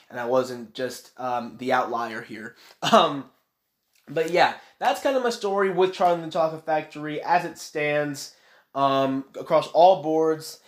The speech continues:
Um, I haven't really reread it recently. I'm, I feel like if I did, I would be pleasantly surprised. Unfortunately,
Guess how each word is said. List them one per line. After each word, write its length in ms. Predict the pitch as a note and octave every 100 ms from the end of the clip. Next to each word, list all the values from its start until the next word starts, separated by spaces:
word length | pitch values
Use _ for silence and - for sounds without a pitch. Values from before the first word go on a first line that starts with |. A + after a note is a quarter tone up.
| - _
Um, 540 | E3 F3+ F#3 F#3 F#3 F3 _ _ -
I 120 | E3+
haven't 640 | F3+ F3+ B3+ C#4+ F4 D#4+ - _ _ _ _ - - -
really 380 | D#3+ G#3+ A3+
reread 720 | G3+ F#3 F#3+ E3 B2+ B2+ C#3+ D#3
it 480 | A3 - - - - -
recently. 840 | G#3+ A#3 B3 A3+ A#3 A#3+ B3+ -
I'm, 420 | F3+ E3 E3 E3 -
I 80 | C3
feel 260 | - - G3+
like 160 | G3+
if 100 | F#3+
I 100 | E3
did, 200 | C3+ C#3
I 60 | D3+
would 200 | C#3 C3+
be 100 | B2+
pleasantly 380 | - D3+ C3+ A#2+
surprised. 800 | - - B3+ B3+ A3 G#3 G3+ - _ _
Unfortunately, 920 | A#2+ D#3 A#3+ A#3+ G#3 E3+ E3+ E3+ E3